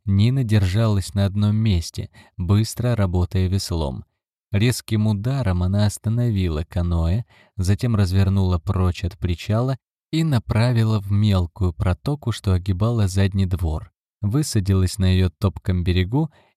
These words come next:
и протоптанной среди травы тропинкой пошла к дому. Слева,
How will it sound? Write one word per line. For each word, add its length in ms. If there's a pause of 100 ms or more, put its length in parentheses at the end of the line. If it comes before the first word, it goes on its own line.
и 80
протоптанной 920
среди 400
травы 360
тропинкой 560
пошла 420
к 120
дому. 540 (480)
Слева, 680